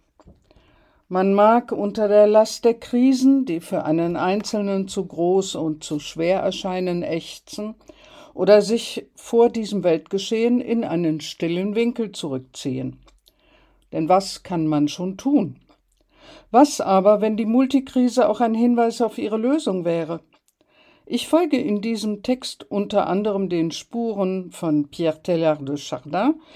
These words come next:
dem Jesuiten und Naturwissenschaftler,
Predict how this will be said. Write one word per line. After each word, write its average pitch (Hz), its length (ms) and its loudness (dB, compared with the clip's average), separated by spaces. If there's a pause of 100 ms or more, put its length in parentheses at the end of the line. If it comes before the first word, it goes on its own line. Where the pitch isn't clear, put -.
(240)
dem 170 180 0
Jesuiten 175 640 -2
und 175 220 -2
Naturwissenschaftler, 196 1200 0